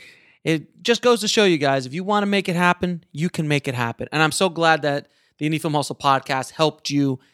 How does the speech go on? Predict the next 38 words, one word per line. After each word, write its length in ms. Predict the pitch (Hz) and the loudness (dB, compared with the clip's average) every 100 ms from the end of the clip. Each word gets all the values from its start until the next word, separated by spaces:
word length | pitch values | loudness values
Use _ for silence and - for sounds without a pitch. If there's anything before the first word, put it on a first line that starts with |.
| _ | _
in 120 | 143 | -6
some 540 | 139 - 180 156 147 135 | -2 0 2 2 0 -2
way 260 | 135 127 | 0 0
make 360 | 127 127 123 - | -2 -4 -6 -6
your 120 | 123 | -8
film. 280 | - 120 113 | -4 -6 -4
So 120 | 139 | -4
thank 300 | 127 156 143 | 0 0 2
you 60 | 147 | -2
again, 320 | 127 135 127 | 0 -2 -2
Nick, 180 | 127 - | -4 -4
so 160 | - | -4
much. 240 | 131 127 - - - - | -2 -4 -6 -16 -20 -12
If 120 | 143 | -4
you 80 | 165 | 0
wanna 160 | 165 | 0
get 220 | 160 165 160 | 2 2 2
links 260 | 170 190 | 2 2
to 80 | - | 0
anything 260 | 175 170 175 | 0 0 0
we 80 | 160 | 2
talked 240 | 165 156 | 0 2
about 180 | 160 - - | -2 -2 -4
in 200 | 196 175 | -2 2
this 220 | 185 - - | 2 2 -2
episode, 640 | 196 208 - 127 120 120 _ _ | -2 0 -2 -2 -4 -14 _ _
please 400 | _ 220 202 127 - | _ -2 -2 -2 -2
head 180 | 156 151 | 0 2
over 260 | 165 175 151 | 4 4 2
to 380 | - 196 160 110 _ _ - | 0 2 2 2 _ _ -6
indie 180 | 170 170 | -2 -2
film 160 | 180 160 | -2 -4
hustle 200 | 151 147 | -2 0
dot 140 | 139 | 0
com 220 | 147 123 - - | 0 -4 -8 0
forward 220 | 156 143 | 2 4
slash 340 | - 131 120 - _ _ | 4 2 0 -4 _ _
three 380 | 131 147 143 | 0 2 2